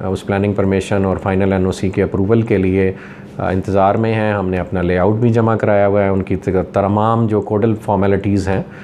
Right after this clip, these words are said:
अ, वो हमने पूरी की हुई हैं और हम इस इंतज़ार में हैं कि बहुत जल्द इंशाल्लाह वो हमें एनओसी जारी करेंगे। इसी तरह हम इंशाल्लाह अपने मुख्तलिफ जो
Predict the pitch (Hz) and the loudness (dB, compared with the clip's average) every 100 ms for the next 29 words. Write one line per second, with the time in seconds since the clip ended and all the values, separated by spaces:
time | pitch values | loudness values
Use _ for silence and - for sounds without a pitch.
0 | - - - 87 87 92 92 95 104 - | -18 -12 -6 -4 -2 -2 0 0 -2 -4
1 | - - 131 117 92 110 110 110 101 104 | -12 -6 0 0 0 0 0 2 2 2
2 | 101 95 95 98 90 92 92 98 98 95 | 2 0 0 -2 -2 2 2 2 0 0
3 | 92 90 92 90 95 92 92 - 87 85 | 0 0 0 0 0 0 -2 -4 -4 -2
4 | 85 87 82 - - 95 87 - 101 - | -4 -4 -4 -6 -6 -4 -4 -4 -4 -4
5 | 82 85 80 - - - - 160 190 185 | -2 -2 -2 -6 -10 -10 -2 2 4 4
6 | 180 175 165 151 147 143 156 160 - 117 | 4 4 2 2 2 4 4 2 -2 -4
7 | 120 139 139 131 139 - 160 156 139 135 | -2 0 0 0 0 0 0 0 2 6
8 | 131 123 | 6 4